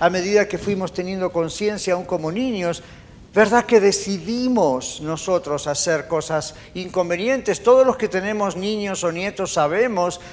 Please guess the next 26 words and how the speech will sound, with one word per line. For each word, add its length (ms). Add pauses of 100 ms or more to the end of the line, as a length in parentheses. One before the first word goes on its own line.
(280)
que 280
a 100
veces 460
no 220
les 220
hemos 300
enseñado 760
o 180
condicionado 880
psicológicamente 960
para 320
tomar 680
una 200
mala 280
decisión. 640
Los 140
niños 460 (760)
por 280
naturaleza 1120
toman 320
una 180
mala 240
decisión, 580
¿se 160
dio 160
cuenta? 500